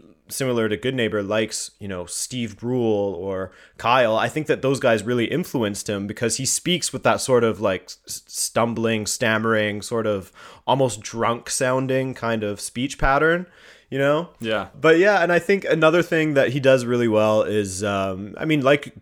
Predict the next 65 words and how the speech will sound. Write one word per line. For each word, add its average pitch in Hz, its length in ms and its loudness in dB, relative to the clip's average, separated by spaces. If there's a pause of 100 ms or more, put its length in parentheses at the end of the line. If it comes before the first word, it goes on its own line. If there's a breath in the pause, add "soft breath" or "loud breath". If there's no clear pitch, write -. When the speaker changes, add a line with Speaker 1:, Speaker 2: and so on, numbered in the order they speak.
(340)
Speaker 1:
Good 147 160 4
Neighbor 120 320 0
we're 110 100 0
trying 117 200 -2
to 107 100 0
do 107 180 0
and 104 80 -2
trying 104 200 -4
to 104 40 -2
capture - 360 -4
that 101 180 -4
mid 107 220 -4
nineties 104 580 -4
sort 101 300 -4
of 92 160 -8
nostalgic 104 600 -2
feel. 117 440 -2 (880 loud breath)
Jakey 147 340 4
does 127 200 6
that 123 180 6
as 107 120 0
well. 110 340 4
He 120 180 -2
has, 113 440 0 (320)
I 120 60 -6
mean, 127 220 -4
all 127 140 4
the 131 80 -2
music 127 320 -2
he 127 40 -4
uses 117 400 0
is 107 80 -2
from, 107 240 -2
like, 95 300 -4
nineties 104 580 -4
or 110 160 -2
eighties 104 380 -6
video 101 400 -2
games. 98 480 -4
So 104 100 -4
it 95 40 -2
has 101 120 -4
that 101 120 -2
sort 107 180 -4
of, 98 80 -8
like, 95 180 -6
eight-bit 101 380 -10
sound, 101 640 -6
or, 95 120 -6
like, 90 200 -4
he 107 100 -12
uses 104 260 -8
the 107 140 -4
O 107 140 0
S 104 200 0
T 107 200 -6
from 104 200 -10
different 104 300 -10
video 101 240 -6
games 98 300 -8
and 101 80 -14
stuff - 200 -10
like 104 200 -6
that. 92 380 -4
And 98 300 -8